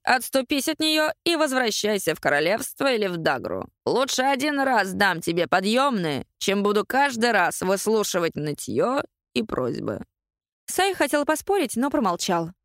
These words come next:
обдумывая, куда лучше повернуть разговор. Помощи от Дунка не дождешься. Зато есть шанс получить немного ответов, а с Гвен и сам поговорит. Всего-то и надо,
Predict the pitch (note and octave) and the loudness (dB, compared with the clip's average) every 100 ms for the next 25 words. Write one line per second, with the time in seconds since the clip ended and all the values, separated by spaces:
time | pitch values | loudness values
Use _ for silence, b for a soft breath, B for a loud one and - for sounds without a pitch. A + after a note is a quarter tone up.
0 | - G#3 G#3+ D4 D4 C4 B3+ C#4+ E4 F4 | -4 -2 2 0 2 0 0 0 2 2
1 | E4+ - C#4 A#3 G#3+ G3+ G#3 G#3 F#3+ E3 | 0 -2 0 0 2 0 0 0 0 0
2 | D3+ - _ _ _ _ _ _ _ E4 | -2 -8 _ _ _ _ _ _ _ 0
3 | E4 D#4 D4 B3+ G#3+ D#4 E4+ - E4+ A#3+ | 0 0 0 0 0 0 0 -2 0 0
4 | A#3 F#3 D#3+ - F#3 F3 _ _ _ _ | 0 0 -2 -2 -6 -6 _ _ _ _
5 | B3 D4 A#4 G4+ - D#4 D4+ - A#3+ B3+ | -2 2 2 0 0 -2 -2 -2 0 0
6 | B3+ A3+ G3+ F#3+ F3+ A3 D4 A4 - _ | 0 0 0 0 0 0 -2 -2 -6 _
7 | F#4 F4 D#4+ A4+ A#4+ D#4 G#3 F#3 F#3+ F#3 | 0 0 0 0 0 0 0 0 0 0
8 | F3 E3+ E3 - _ _ - A#3 C4 F4+ | 0 0 -4 -8 _ _ -6 -2 -2 0
9 | D4+ D4+ F#4 G#3 E3+ | 0 0 0 0 -2